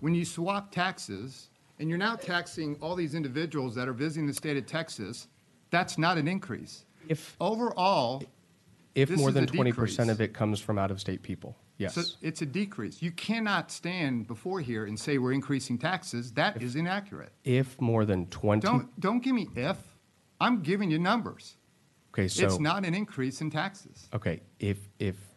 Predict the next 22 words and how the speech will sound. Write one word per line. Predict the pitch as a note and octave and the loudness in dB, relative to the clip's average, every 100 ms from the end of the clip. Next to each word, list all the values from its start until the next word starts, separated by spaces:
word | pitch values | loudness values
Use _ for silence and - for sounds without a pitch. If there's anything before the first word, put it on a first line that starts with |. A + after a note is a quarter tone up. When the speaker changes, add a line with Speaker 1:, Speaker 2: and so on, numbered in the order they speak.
| - | -12
Speaker 2:
the | G2 | -8
tax | F#2 A#2+ G#2+ A#2 - | -6 -2 0 2 4
increase, | D3+ - A#2+ F2+ - - - _ _ _ - | 4 4 2 2 -4 -8 -10 _ _ _ -2
if | G#2 | 0
more | G2+ G2 A2 | 4 6 8
than | B2+ B2 | 6 4
tw-, | - - A#2 | 0 -2 2
if, | F#2+ - - | 0 0 -4
if | G2 F#2+ - - | -4 -4 -8 2
more | B2+ D3 | 8 8
than | D#3 D3+ | 8 6
twenty | - D3 D3+ | 6 6 4
percent | D3 C3 - B2+ C3 | 4 2 4 4 4
of | B2 | 2
the | A2 | 2
tax | A2 G2+ G#2+ | 2 2 2
increase | G2+ G2+ G2+ | 2 2 0
comes | - G#2 | 0 -2
from | - G2+ | -2 -4
out-of-state | A#2 A2 G#2+ G#2 - G2+ G#2 - | 0 0 0 -4 0 0 -2 -4
people, | G2 - E2 - - _ _ _ - | -4 -4 -6 -10 -18 _ _ _ -8
okay, | - F#2+ | -2 -2